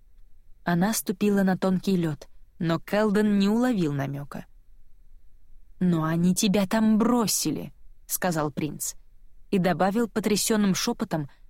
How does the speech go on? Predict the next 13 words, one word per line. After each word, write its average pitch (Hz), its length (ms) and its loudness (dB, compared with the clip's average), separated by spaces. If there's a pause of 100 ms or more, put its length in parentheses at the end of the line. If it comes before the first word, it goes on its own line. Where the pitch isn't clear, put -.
заметив 185 500 0
ее 185 400 2
изумленный 196 560 2
вид: 160 280 -6 (760)
"Ты 220 120 0
вообще 180 520 0
не 151 100 -2
понимаешь, 156 480 0
о 165 80 -2
чем 160 140 -4
я 156 120 -2
говорю, 160 360 0
да?" 233 260 -2